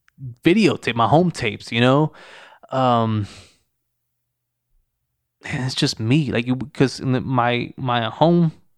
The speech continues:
my home, home before my parents sold it, you know, we used to have this, this ranch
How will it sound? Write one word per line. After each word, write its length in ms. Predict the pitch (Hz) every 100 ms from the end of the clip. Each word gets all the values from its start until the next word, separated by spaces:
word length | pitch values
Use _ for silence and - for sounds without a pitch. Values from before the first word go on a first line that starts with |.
| _ _ -
my 140 | 120
home, 340 | 113 190 143
home 400 | 104 113 107 120 127
before 360 | 110 - 117
my 120 | 113
parents 320 | 107 120 113 -
sold 220 | 113 110
it, 160 | 110 - _ - - - _
you 140 | - 123
know, 120 | 117
we 100 | 123
used 120 | 123
to 80 | 117
have 200 | 117 110
this, 480 | 107 - - - - _ _
this 420 | 143 170 113 110
ranch 480 | 113 120 127 -